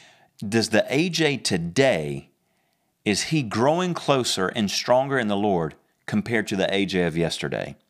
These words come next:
That's the only comparison that I'm making. That's the only comparison I should make,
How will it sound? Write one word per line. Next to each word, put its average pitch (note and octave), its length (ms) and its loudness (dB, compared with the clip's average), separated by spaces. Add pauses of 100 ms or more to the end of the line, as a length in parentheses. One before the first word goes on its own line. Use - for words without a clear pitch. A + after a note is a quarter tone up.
(140)
That's C3 320 0
the A2+ 180 -6
only D#3+ 240 0
comparison D#3+ 640 0
that E2+ 120 2
I'm F2 180 0
making. - 420 -4 (520)
That's - 160 -2
the C#3+ 80 2
only C3+ 180 2
comparison A2 500 -2
I E2 80 2
should A2 300 0
make, D2+ 340 -2